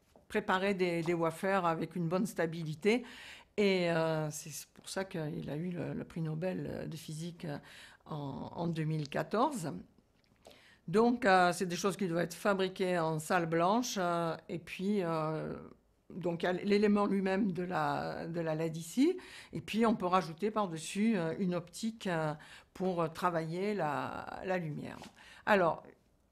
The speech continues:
en fait, c'est la, la led, alors, il y a deux fa-, plusieurs façons de, de l'assembler. Bon, soit c'est le, le, la, la, la led pin classique que,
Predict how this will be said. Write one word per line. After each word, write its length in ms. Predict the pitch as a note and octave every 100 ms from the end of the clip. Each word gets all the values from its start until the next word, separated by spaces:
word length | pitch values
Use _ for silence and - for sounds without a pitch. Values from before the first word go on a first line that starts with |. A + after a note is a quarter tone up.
| _
en 100 | -
fait, 440 | F#3 - A3 A3+ E3+ D#3 - _ _ _ _ _ _ _ _ _ _ _ _ - - -
c'est 240 | - - E3+
la, 180 | G3 E3+
la 160 | F#3+
led, 240 | F#3 A#3+ G#3
alors, 220 | G3 F#3+
il 60 |
y 20 | F#3
a 40 |
deux 120 | F#3
fa-, 160 | A3+ - -
plusieurs 260 | - G3 A3
façons 320 | G3 G3 G#3+
de, 1300 | F#3+ E3+ D#3+ D#3 D#3 D3+ D#3 D#3 D#3+ D#3 - F3 E3+ E3+
de 80 |
l'assembler. 540 | F3 E3 E3 G3+ A#3 C#4+
Bon, 180 | F#3 E3+
soit 180 | G#3+
c'est 200 | G#3 A3
le, 140 | F#3+ F3
le, 200 | F3 F3
la, 220 | F3 D3+
la, 480 | D3+ - - E3+ C3
la 140 | E3+ D#3+
led 320 | F3 E3+ D#3+
pin 420 | - F#3+ D#3 D3+
classique 520 | C3+ E3 D#3 F3+ - -
que, 300 | D#3 C3+